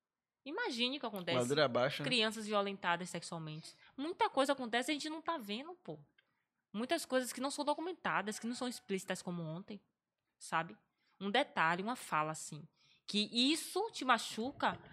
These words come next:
Speaker 1: mas faz você perceber, enquanto, se perceber quanto pessoas pretas, quanto pessoa preta,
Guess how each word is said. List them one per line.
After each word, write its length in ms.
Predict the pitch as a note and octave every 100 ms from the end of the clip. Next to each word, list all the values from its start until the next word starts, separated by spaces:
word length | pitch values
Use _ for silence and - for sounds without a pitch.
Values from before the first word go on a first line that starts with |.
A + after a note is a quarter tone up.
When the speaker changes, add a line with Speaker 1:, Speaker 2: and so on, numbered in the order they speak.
| -
Speaker 1:
mas 200 | G#3 G#3
faz 160 | A#3+ A#3
você 600 | B3 - - G3 F#3 D4+ - - _ _ _ _ _ -
perceber, 640 | A#3 - G#4 C4 F#3+ G#3+ - _ _ _
enquanto, 260 | F3+ G3+ F#3+
se 120 | A3+
perceber 340 | G#3+ A#3+ C#4 C4+
quanto 160 | C4
pessoas 300 | B3+ C4 B3
pretas, 440 | - E3+ F3 F3+ - -
quanto 200 | G3 G3
pessoa 240 | F#3+ E3+
preta, 320 | - D3 C#3+